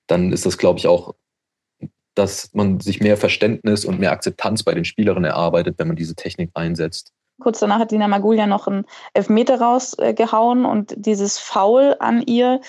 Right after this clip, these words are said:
Speaker 2: hatte die Schiedsrichterin das auch nicht gesehen. Da hat dann auch der Videoassistent ange-, äh, eingegriffen und das war dann vom Publikum, hat man sehr deutlich gehört, äh, nicht so wohl angesehen.
Speaker 1: Und, äh, also bei dem Foul an, an Magulda muss man ja auch sagen, das war ja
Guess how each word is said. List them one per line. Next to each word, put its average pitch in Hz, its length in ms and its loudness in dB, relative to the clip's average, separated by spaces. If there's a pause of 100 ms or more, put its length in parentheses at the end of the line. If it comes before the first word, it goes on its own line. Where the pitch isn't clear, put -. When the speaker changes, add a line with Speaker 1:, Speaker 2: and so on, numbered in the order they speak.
(280)
Speaker 2:
hatte 220 180 0
die 214 120 2
Schiedsrichterin 220 580 2
das 202 160 0
auch 220 260 2
nicht 285 180 2
gesehen. 254 380 0
Da 214 140 4
hat 214 120 -2
dann 196 140 2
auch 226 140 0
der 247 160 0
Videoassistent 247 680 0
ange-, 247 320 2
äh, - 60 -8
eingegriffen 233 1500 0
und 208 360 2
das 208 280 2
war 208 160 4
dann 220 200 2
vom 214 280 -4
Publikum, 247 720 0
hat 233 160 0
man 226 320 2
sehr 220 260 2
deutlich 233 440 0
gehört, 220 400 0 (480)
äh, 214 180 2
nicht 269 200 2
so 196 120 2
wohl 180 160 4
angesehen. 180 600 0 (400)
Speaker 1:
Und, 98 340 -2
äh, 98 300 2
also 90 260 -2
bei 90 80 0
dem 87 140 -2
Foul 104 340 0
an, 87 460 -4
an 90 120 -8
Magulda 92 380 0
muss 90 180 -4
man 85 100 -2
ja 82 40 0
auch 82 60 -4
sagen, 85 240 2
das 78 200 -2
war 82 120 2
ja 82 240 0